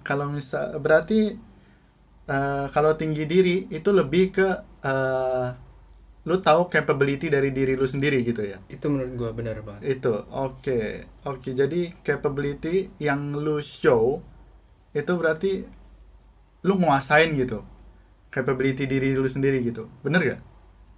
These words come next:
Speaker 1: Maksudnya,
Speaker 2: I-
Speaker 1: lu tahu, "Ini, ini batasan gua, ini batasan, apa namanya, batas-batasnya itu lu tahu," gitu.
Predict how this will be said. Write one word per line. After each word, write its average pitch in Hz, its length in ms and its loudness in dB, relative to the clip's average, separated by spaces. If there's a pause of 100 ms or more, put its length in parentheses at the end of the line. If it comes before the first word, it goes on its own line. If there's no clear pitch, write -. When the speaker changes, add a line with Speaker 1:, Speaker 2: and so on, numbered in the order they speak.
(240)
Speaker 1:
Maksudnya, 147 440 -2
Speaker 2:
I- 156 80 -6
Speaker 1:
lu 190 140 -2
tahu, 175 540 2
"Ini, 180 480 -4
ini 151 160 -8
batasan 127 480 -2
gua, 120 180 -2
ini 123 220 -6
batasan, 113 640 -4
apa 123 240 -8
namanya, 131 320 -8 (480)
batas-batasnya 131 880 -4
itu 180 160 -2
lu 170 80 -2
tahu," 123 320 0
gitu. 113 160 -8